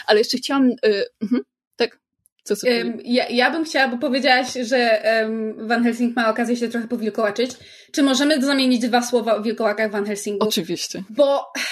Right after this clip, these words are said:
Speaker 2: słuchajcie, to, e, tak jak Ania mówiła, są, mm, sceny, y, grafiki komputerowej i C G I w tym filmie, które się dobrze zestarzały, są takie, które się zestarzały gorzej. I widać, że te wilkołaki w Van Helsingu są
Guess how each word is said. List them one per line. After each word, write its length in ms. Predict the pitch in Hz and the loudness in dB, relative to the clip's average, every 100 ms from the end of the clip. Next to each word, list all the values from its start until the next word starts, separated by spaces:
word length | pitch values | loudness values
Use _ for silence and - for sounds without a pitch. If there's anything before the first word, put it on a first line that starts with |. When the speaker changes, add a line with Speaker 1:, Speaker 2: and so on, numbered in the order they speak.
| - - _ _ - - - _ _ _ _ _ _ _ _ _ | -10 -14 _ _ -20 -20 -20 _ _ _ _ _ _ _ _ _
Speaker 2:
słuchajcie, 500 | - 339 330 240 233 | 0 4 4 2 -2
to, 120 | 349 | 0
e, 140 | 339 254 269 285 - _ _ 151 _ _ _ _ _ - - - | -2 -2 -6 -6 -10 _ _ _ _ _ _ _ _ -20 -14 -2
tak 120 | 392 | 0
jak 120 | 403 381 | 4 4
Ania 100 | 403 | 4
mówiła, 360 | 359 349 392 370 | 0 2 2 2
są, 260 | - 370 392 381 370 | 2 2 4 2 -2
mm, 360 | 302 294 285 285 | -8 -12 -12 -10
sceny, 400 | - 349 330 330 | -2 0 2 2
y, 640 | 320 320 269 285 285 247 | 4 2 2 2 2 0
grafiki 400 | 285 285 262 269 | -2 -2 -4 -2
komputerowej 580 | 254 254 269 269 262 254 | -2 0 2 2 0 -2
i 60 | |
C 120 | 247 233 | -2 2
G 180 | 262 | 2
I 40 | 247 | 2
w 60 | |
tym 120 | 262 254 | 0 0
filmie, 240 | 262 240 | 2 0
które 160 | 240 233 | 0 0
się 120 | 247 | 0
dobrze 260 | 330 330 | 0 -2
zestarzały, 480 | 285 294 320 311 285 | -4 -2 0 2 0
są 160 | 285 285 | 0 -4
takie, 200 | 285 247 | -4 -6
które 160 | 240 247 | -6 -2
się 120 | 254 | -2
zestarzały 500 | 240 226 214 208 202 | -2 -4 -2 -2 2
gorzej. 380 | 330 330 320 330 - - _ _ _ _ - | 0 2 -2 -2 -14 -20 _ _ _ _ -6
I 380 | 294 294 285 - _ _ _ - | -4 -2 -4 -8 _ _ _ -4
widać, 760 | 247 262 427 370 - 175 - - | -2 0 -2 0 0 0 -4 -2
że 180 | 214 247 | 0 2
te 140 | 254 | 2
wilkołaki 600 | 240 233 233 220 220 220 | 2 0 0 0 -2 -6
w 60 | 202 | -2
Van 160 | 226 | -2
Helsingu 440 | 226 214 233 214 220 | -2 -4 -4 -4 -4
są 500 | - 226 202 202 | -2 0 2 2